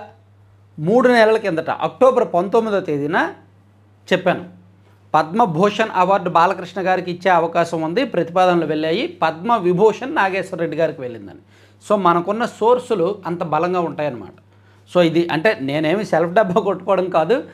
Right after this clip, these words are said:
మనం ముందే చెప్పామనే విషయాన్ని మీకు గుర్తు చేయాలి కాబట్టి గుర్తు చేస్తున్నా. So, విలువైన కంటెంట్ కోసం, ఎక్స్క్లూజివ్గా మనం ముందే తెలుసుకోవడం కోసం వీలైతే సబ్స్క్రైబ్ చేసుకోండి, అందరికీ షేర్ చేయండి. So, బాలకృష్ణ గారి అభిమానులకి,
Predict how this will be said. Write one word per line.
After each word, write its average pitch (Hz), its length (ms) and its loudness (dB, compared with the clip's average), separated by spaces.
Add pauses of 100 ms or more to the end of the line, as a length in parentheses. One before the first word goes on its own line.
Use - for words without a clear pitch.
(240)
మనం 190 360 2
ముందే 226 280 4 (120)
చెప్పామనే 220 440 -2
విషయాన్ని 220 520 -2
మీకు 202 200 -8 (140)
గుర్తు 185 200 -2 (120)
చేయాలి 240 240 6
కాబట్టి 208 220 0
గుర్తు 208 260 -2
చేస్తున్నా. 135 440 -4 (1000)
So, 214 100 4 (800)
విలువైన 214 360 4
కంటెంట్ 185 480 -4 (260)
కోసం, 180 440 -4
ఎక్స్క్లూజివ్గా 196 680 -2
మనం 170 320 -2
ముందే 165 260 -4
తెలుసుకోవడం 170 600 -4
కోసం 156 260 -8 (220)
వీలైతే 180 360 0
సబ్స్క్రైబ్ 160 560 -6
చేసుకోండి, 151 480 -6 (560)
అందరికీ 156 360 -4
షేర్ 160 200 -4 (100)
చేయండి. 147 280 -4 (400)
So, 165 100 -4
బాలకృష్ణ 180 640 0
గారి 180 120 4
అభిమానులకి, 165 720 -2